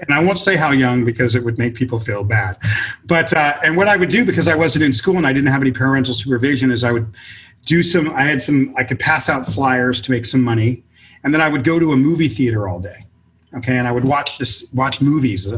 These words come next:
mean, I probably saw, I don't wanna date myself, but, you know, <laughs> Ret-, <laughs> you know, but, but, uh, Return of the Jedi eighty thousand times or whatever it was. And, um,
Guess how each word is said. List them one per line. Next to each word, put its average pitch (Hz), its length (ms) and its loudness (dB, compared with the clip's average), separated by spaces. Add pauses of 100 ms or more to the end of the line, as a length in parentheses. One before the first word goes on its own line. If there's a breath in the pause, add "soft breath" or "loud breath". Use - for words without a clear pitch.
mean, - 80 2
I 113 120 2
probably 131 280 0
saw, 120 380 0 (460 loud breath)
I 127 120 -6
don't 127 100 2
wanna 123 140 0
date 127 240 0
myself, 110 580 -4
but, 113 140 -8
you 113 100 -2
know, 110 140 -2 (160)
<laughs> - 840 -2
Ret-, 135 280 -2
<laughs> 180 300 2
you 165 140 4
know, 135 200 2
but, 156 340 0
but, 160 240 2
uh, 147 80 0
Return 170 320 0
of 165 60 0
the 156 80 2
Jedi 147 500 2
eighty 151 240 0
thousand 139 380 0
times 131 480 2
or 117 140 0
whatever 123 340 2
it 117 40 -2
was. 110 260 0 (480 loud breath)
And, 151 280 2
um, 143 480 2